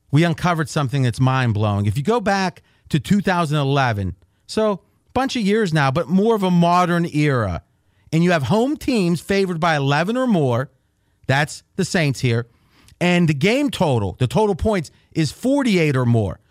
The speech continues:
which is a high total, a lot of points. The favorite has won seventy percent of the time, forty-one and eighteen. The game has gone over the total seventy-one percent of the time, forty-one, seventeen and one. So what we're saying is when there's a big favorite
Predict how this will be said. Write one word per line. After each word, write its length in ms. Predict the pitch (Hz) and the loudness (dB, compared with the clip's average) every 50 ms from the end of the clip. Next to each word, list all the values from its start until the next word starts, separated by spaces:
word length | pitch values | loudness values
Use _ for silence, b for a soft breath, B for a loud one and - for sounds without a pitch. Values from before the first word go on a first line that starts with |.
| _ _ | _ _
which 200 | - 226 - - | -6 -6 -2 -2
is 100 | 226 196 | 0 0
a 60 | 196 | 0
high 240 | 156 170 202 202 196 | 0 0 0 0 0
total, 420 | - - 202 220 214 156 110 87 87 | -2 -2 -2 -2 -2 -2 -2 -4 -2
a 0 | |
lot 240 | 131 160 170 170 | 0 0 0 0
of 80 | 165 - | -2 -4
points. 400 | - 185 170 131 95 - - - _ _ _ _ _ _ _ _ _ _ _ _ _ _ _ _ _ _ _ _ - - | -6 -6 -4 -4 -6 -8 -14 -20 _ _ _ _ _ _ _ _ _ _ _ _ _ _ _ _ _ _ _ _ -4 -4
The 100 | 175 - | -4 -4
favorite 460 | - - 240 269 302 302 285 269 208 | -2 0 0 2 2 0 0 0 0
has 200 | 208 202 151 165 | 0 0 0 0
won 480 | 170 196 220 220 190 156 143 135 131 - _ _ _ _ | 0 0 2 2 2 0 0 -2 -4 -6 _ _ _ _
seventy 520 | _ - - - - 220 214 208 220 220 180 | _ -12 -8 -2 0 0 0 2 0 -2 -2
percent 340 | 190 185 - - 190 180 | -2 -2 -2 0 -2 0
of 40 | 175 | 0
the 80 | 170 160 | -2 -2
time, 240 | - 156 127 107 98 | -2 -2 -2 -2 -4
forty-one 460 | - - 185 208 220 214 202 196 190 | -2 -2 0 0 2 0 0 0 0
and 80 | 180 | 0
eighteen. 460 | 175 170 160 - - 156 123 95 - _ _ _ _ _ _ _ _ _ _ _ _ _ _ - | 0 -2 -4 -4 -4 -2 -2 -4 -6 _ _ _ _ _ _ _ _ _ _ _ _ _ _ -4
The 100 | 175 175 | -2 0
game 220 | 147 233 254 247 | 2 2 2 2
has 120 | 220 196 156 | 0 -2 0
gone 240 | - 202 196 190 180 - - | 0 0 0 0 -2 -6 -4
over 540 | - 220 254 302 320 320 277 185 170 175 156 | 0 2 2 4 2 2 0 0 0 0 0
the 100 | 147 151 | 0 -2
total 580 | - - 175 156 139 131 123 123 120 120 117 - _ _ _ _ _ _ _ | -4 -2 -2 -2 0 0 0 0 -2 -2 -4 -8 _ _ _ _ _ _ _
seventy-one 1120 | - - - - - 226 226 226 190 214 202 180 208 208 196 180 190 226 262 294 320 330 247 | -14 -12 -8 -4 -2 0 0 0 0 0 0 2 2 2 2 2 2 2 2 2 2 0 0
percent 380 | - 220 190 - 202 170 151 | 0 -2 -2 0 -2 -2 0
of 60 | 143 139 | 0 -2
the 60 | 127 | -2
time, 320 | - 151 131 107 98 85 b b b b b | -2 -2 -4 -4 -4 -6 b b b b b
forty-one, 480 | - - 226 247 240 233 220 214 196 | -4 -2 -2 0 2 2 0 0 0
seventeen 400 | - - 202 185 170 - 185 175 | 0 -2 -2 -2 -2 -2 -2 -2
and 80 | 160 165 | 0 0
one. 180 | 185 165 107 - b b b b b b b | 0 -2 -4 -6 b b b b b b b
So 120 | - - 226 | -4 -2 -2
what 120 | 240 233 | 0 0
we're 100 | 214 202 | 0 -2
saying 280 | - - 254 262 254 233 | 0 -2 -2 -2 0 0
is 160 | 202 156 147 | -2 -2 -2
when 100 | 185 180 | -2 0
there's 160 | 170 170 143 | 0 0 0
a 60 | 160 | 0
big 340 | 139 117 - 254 285 294 208 | -2 -2 -2 -2 -2 -2 -6
favorite 540 | - - 262 269 294 277 208 160 151 131 | -4 -2 -2 0 0 -2 -2 -2 -4 -6